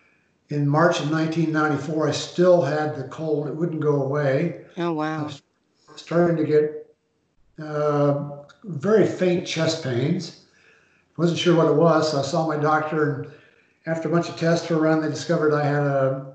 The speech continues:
Speaker 1: a virus that got into my heart. I'd apparently gotten it while I was in Australia because it was a virus typically carried by birds. And my wife and I were in the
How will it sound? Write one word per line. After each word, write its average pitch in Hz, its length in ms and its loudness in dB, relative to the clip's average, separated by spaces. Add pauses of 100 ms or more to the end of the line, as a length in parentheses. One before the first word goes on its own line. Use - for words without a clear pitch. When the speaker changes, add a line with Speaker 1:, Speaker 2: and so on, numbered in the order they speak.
Speaker 1:
a 131 120 -10
virus 139 560 2
that 131 160 -10
got 147 240 -6
into 139 140 -8
my 135 140 -6
heart. - 680 -2 (640)
I'd 139 140 -6
apparently 170 360 -2
gotten 165 340 0
it 151 80 -6
while 147 200 -4
I 151 60 -2
was 143 220 -2
in 143 80 -2
Australia 151 580 0
because 143 300 -4
it 156 100 -6
was 127 380 -8
a 131 100 -8
virus 147 340 2
typically 165 360 -6
carried 151 320 0
by 135 140 2
birds. 151 640 0 (760)
And 143 180 -4
my 139 80 0
wife 151 320 2
and 147 80 -2
I 143 80 0
were 143 180 0
in 139 80 0
the 123 140 -8